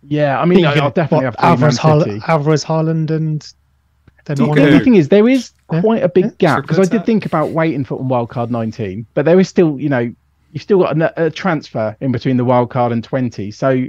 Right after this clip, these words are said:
Speaker 1: for example, if you weren't sure which City defender you wanted, you could just have two Man City players on your wild card and then have a spot where you're then gonna bring that, bring that player in.
Speaker 3: Yeah.
Speaker 2: I know you said City defender,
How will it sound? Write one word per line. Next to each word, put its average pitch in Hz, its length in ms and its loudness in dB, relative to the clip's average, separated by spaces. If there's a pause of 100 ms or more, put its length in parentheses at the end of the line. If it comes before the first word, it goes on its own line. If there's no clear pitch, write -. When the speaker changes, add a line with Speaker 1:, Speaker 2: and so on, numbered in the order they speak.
Speaker 1:
for 175 160 -4
example, 139 560 -2
if - 160 -10
you 160 100 -4
weren't 156 240 0
sure 147 240 -4
which 117 180 -6
City 131 240 -8
defender 110 540 -4 (380)
you 120 120 -4
wanted, 113 480 -4 (880)
you 143 140 -4
could - 400 2
just - 240 -2
have 131 260 2
two 151 200 4
Man 117 160 2
City 104 220 -4
players 110 280 -2
on 113 100 -2
your 113 80 -2
wild 107 280 0
card 110 320 -2
and 120 140 -2
then 117 280 -2 (320)
have - 140 -6
a - 40 -8
spot - 440 0
where 127 140 2
you're 127 140 4
then 131 180 2
gonna 123 160 0
bring 127 280 -2
that, 127 140 -4 (300)
bring 135 160 -4
that 131 140 -6
player 131 300 -2
in. 185 120 -4 (300)
Speaker 3:
Yeah. 104 220 -4
Speaker 2:
I 170 40 6
know 190 100 6
you 233 140 6
said 202 200 4
City 196 240 0
defender, 143 560 -2